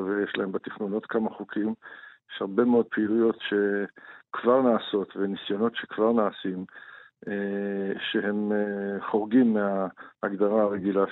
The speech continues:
של, אה, שינויי חקיקה או רפורמה משפטית. ואתה יודע, התחקירן הנחמד שלך, יאיר, דיבר איתי אתמול, אמ, ב-, כהכנה ל-,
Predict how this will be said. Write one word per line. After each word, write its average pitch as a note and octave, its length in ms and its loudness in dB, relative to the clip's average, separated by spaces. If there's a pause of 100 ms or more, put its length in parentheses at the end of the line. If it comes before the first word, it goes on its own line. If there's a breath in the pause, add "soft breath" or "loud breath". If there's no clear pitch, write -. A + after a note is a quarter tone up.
של, F#2 200 -2
אה, F#2 360 -2 (520 loud breath)
שינויי G2+ 300 0
חקיקה G2+ 500 -2
או F#2+ 140 0
רפורמה G2 360 2
משפטית. - 520 -6 (960 loud breath)
ואתה G#2 840 2
יודע, A#2 340 4 (180)
התחקירן A#2 840 0
הנחמד G#2+ 440 0
שלך, - 240 -4
יאיר, G2+ 320 4
דיבר G#2 280 2
איתי G#2 240 2
אתמול, A2 480 2 (760 loud breath)
אמ, G2 760 -2
ב-, F#2+ 720 -2 (460)
כהכנה G2+ 460 0
ל-, G2+ 320 2